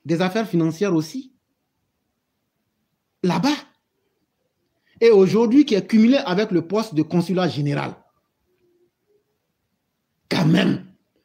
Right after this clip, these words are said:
même si on dit, vous là, vous êtes plus fort que tout le monde là.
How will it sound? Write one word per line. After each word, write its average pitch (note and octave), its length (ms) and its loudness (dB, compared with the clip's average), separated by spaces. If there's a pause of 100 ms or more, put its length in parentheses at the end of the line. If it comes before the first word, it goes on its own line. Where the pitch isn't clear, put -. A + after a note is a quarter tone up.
même C4 200 6
si C4+ 100 0
on C4 80 4
dit, A3 100 4
vous A3 200 4
là, G3+ 120 4
vous G3+ 160 0
êtes - 180 -4
plus C4+ 180 4
fort G#3+ 220 -2
que G#3 80 4
tout G#3 140 2
le F3+ 100 4
monde E3+ 240 2
là. A#2+ 120 -8